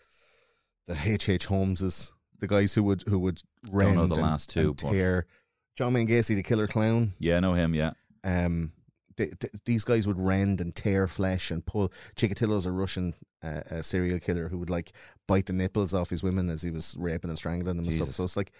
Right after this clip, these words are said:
Speaker 1: cannibalism i-, involved in the whole kind of thing,
Speaker 2: Mm.
Speaker 1: like, a animalistic rending, tearing of
Speaker 2: Mm.
Speaker 1: flesh, you know?
Speaker 2: Yeah.
Speaker 1: I don't know, is it were-, werewolfism?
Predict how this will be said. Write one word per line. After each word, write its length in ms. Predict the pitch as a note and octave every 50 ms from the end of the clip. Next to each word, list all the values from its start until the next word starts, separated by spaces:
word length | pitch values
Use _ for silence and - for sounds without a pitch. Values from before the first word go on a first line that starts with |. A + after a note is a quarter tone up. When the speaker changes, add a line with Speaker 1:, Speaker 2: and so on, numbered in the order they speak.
| - - _ _ _
Speaker 1:
cannibalism 840 | - - A#2 A#2 A#2 A2 G2+ G#2+ G#2 G#2 F#2+ G2+ G2 G2 F#2+ F2+ E2+ - _ _ _ _ _ _ _ _ _ _ _ -
i-, 280 | - - - A2+ A2 -
involved 640 | - A#2 A#2 A2+ G2 G#2 G2 G2 G2+ G#2 G2+ F2 G2+
in 100 | F#2+ F#2
the 80 | F#2+
whole 360 | - G2 F#2 F#2 F2+ E2+ E2 D#2 - _
kind 160 | - G2+ F#2
of 80 | F2+ F#2
thing, 120 | F#2+ G2
Speaker 2:
Mm. 40 | F#2
Speaker 1:
like, 140 | F2 D2+ C2+
a 100 | E2+ - -
animalistic 760 | G2 F#2+ F#2 F#2 F#2 F2+ F2 - - F2+ F2 - - - - _ _ _ _ _ _ _ _ _ _
rending, 500 | - G2+ G2 F2+ F#2 G2 F#2+ F#2 F2 F2
tearing 640 | E2+ - - - F#2+ F#2 F#2 F#2 F#2 E2+ E2+ E2+ D#2 - -
of 60 | E2
Speaker 2:
Mm. 160 | E2 D#2+ D#2+
Speaker 1:
flesh, 480 | D#2 D2 D#2+ F#2+ F#2 F#2 - - - -
you 60 | D#2+
know? 160 | E2+ G2 G2 - _ -
Speaker 2:
Yeah. 220 | - D#2 D2+ D2 - - _ -
Speaker 1:
I 60 | A#2+
don't 140 | A2+ C3+ C3
know, 120 | C3 B2+
is 100 | A#2+ A2
it 200 | A#2 G2+ - - - _ _ _
were-, 380 | - F#2+ F#2+ G2+ G#2 A2 A2+ A2
werewolfism? 880 | - A2 G#2 G2 G#2 A2+ A#2 A2+ A#2 A2 - A#2 A2+ A2 A#2+ A#2+ A#2+